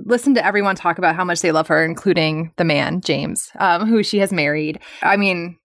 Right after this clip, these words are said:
I was not prepared. Like, the woman in front of me turned around to give me a tissue because I was not handling it well. It was beautiful. And then I just really quickly wanted to mention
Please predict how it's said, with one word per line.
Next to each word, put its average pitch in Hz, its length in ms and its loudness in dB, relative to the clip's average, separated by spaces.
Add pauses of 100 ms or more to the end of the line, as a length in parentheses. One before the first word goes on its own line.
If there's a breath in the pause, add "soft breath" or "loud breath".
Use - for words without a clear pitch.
I 220 120 2
was 214 160 -2
not 190 240 0
prepared. 151 500 -2
Like, 170 220 0
the 208 80 -4
woman 202 260 0
in 190 80 0
front 175 240 0
of 165 140 -2
me 170 260 0
turned 170 240 -2
around 160 200 2
to 160 80 -12
give 170 120 0
me 160 80 0
a 156 80 0
tissue - 540 -4
because 202 240 -2
I 170 80 2
was 165 120 -2
not 170 220 0
handling 160 380 -4
it - 100 -6
well. 113 240 0 (340 loud breath)
It 196 100 -4
was 185 100 -2
beautiful. 160 440 -2 (220 loud breath)
And 240 140 2
then 269 240 2 (120)
I 262 80 2
just 330 200 -2
really 214 260 2
quickly 214 320 0
wanted 185 280 2
to 196 120 -6
mention 170 540 0